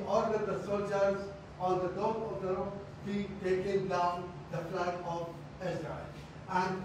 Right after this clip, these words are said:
he added in a statement in the Western Wall, Moshe Dayan, Minister of Defense, he said, "We did not come to Jerusalem to conquer the holy places of others."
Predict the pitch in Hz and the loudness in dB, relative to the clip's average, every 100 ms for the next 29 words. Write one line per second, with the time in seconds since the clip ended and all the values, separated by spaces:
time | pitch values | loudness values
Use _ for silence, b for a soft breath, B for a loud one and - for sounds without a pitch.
0 | - 202 202 233 247 - - - - - | -4 -2 0 2 2 2 0 -4 -8 -12
1 | - - - 190 185 190 185 220 240 226 | -14 -12 -2 2 4 2 0 6 6 8
2 | 233 - 147 - - - 175 160 156 233 | 6 6 2 -4 -10 -12 -6 -2 0 0
3 | 240 240 233 233 - - - - - - | 0 2 4 6 4 2 -6 -10 -12 -12
4 | - - - - - - 190 208 208 190 | -14 -14 -14 -12 -12 -2 2 2 2 2
5 | 180 - - 175 180 208 214 196 196 185 | 4 4 2 0 0 2 0 2 0 2
6 | 185 202 240 - - - - - - 214 | 0 4 4 2 -2 -8 -12 -10 -2 0
7 | 202 226 220 226 - - - - 147 220 | 0 4 4 4 0 -4 -10 -8 -4 0
8 | 240 240 240 - 165 247 269 269 233 214 | 2 2 0 -4 4 8 8 8 4 4
9 | - - - - - 202 202 208 214 208 | 4 2 -4 -10 -8 -2 0 4 4 4
10 | 208 214 220 220 - - - 208 202 202 | 4 2 2 -4 -8 -12 -6 -2 0 -2
11 | 202 220 214 220 202 190 175 - - 233 | -2 0 0 2 0 0 -4 -6 0 4
12 | 254 - - - - - 185 214 214 214 | 6 4 0 -6 -12 -10 2 4 4 0
13 | 214 - 175 180 180 208 196 123 - | -4 -4 -2 -2 2 4 4 2 -2